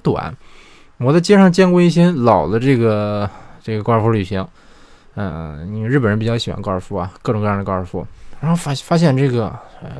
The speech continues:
这个老的旅行高尔夫好长啊，嗯，感觉特别特别长，嗯，感觉看着还是挺有范儿的啊。但是现款的这个总觉得稍微差一点意思，不知道为什么。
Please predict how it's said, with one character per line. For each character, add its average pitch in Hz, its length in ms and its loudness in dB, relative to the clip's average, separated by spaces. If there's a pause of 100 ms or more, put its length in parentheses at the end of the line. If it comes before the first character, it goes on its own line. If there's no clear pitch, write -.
(100)
这 - 120 -16
个 110 60 -8
老 98 280 -2
的 120 80 -2
旅 117 120 0
行 113 160 -2
高 123 80 0
尔 113 100 2
夫 113 140 -4
好 - 300 -6
长 - 320 -8
啊， 143 180 2 (580)
嗯， 98 260 -8
感 104 140 -6
觉 117 60 -2
特 135 100 0
别 131 80 2
特 113 60 0
别 113 100 -2
长， 95 260 -10 (420)
嗯， 95 280 -10
感 110 160 -4
觉 131 80 -4
看 185 220 -2
着 131 80 0
还 123 100 -4
是 131 80 0
挺 135 160 -2
有 113 60 -2
范 120 180 -4
儿 90 80 -4
的 69 60 -10
啊。 67 100 -12 (540)
但 143 120 -4
是 139 60 0
现 190 260 0
款 101 180 -2
的 95 80 -6
这 101 140 -6
个 92 340 -6 (240)
总 90 180 -8
觉 98 120 -8
得 95 280 -6 (300)
稍 - 240 -8
微 104 100 -2
差 - 200 -6
一 98 60 -4
点 85 160 -4
意 92 80 -6
思， 87 160 -10 (560)
不 117 60 -4
知 110 60 0
道 104 80 0
为 98 120 -2
什 90 80 -6
么。 87 140 -8